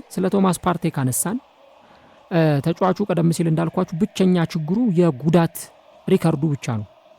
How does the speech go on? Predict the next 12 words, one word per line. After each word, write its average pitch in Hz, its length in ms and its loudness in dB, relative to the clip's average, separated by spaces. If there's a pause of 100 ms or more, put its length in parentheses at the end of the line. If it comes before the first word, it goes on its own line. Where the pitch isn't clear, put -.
(500)
ዛሬ 165 280 4
ተሰልፈው 190 460 2
ቢጫወት 190 500 0 (600)
ከዛ 190 260 2
በኋላ 185 300 2
ደግሞ 180 220 2 (200)
ለበርካታ 180 1000 0
ሳምንታት 170 500 0
ከሜዳ 160 360 0
ሲርቅ 160 300 -4
ልንመለከተው 131 640 -2
እንችላለን። 113 480 -6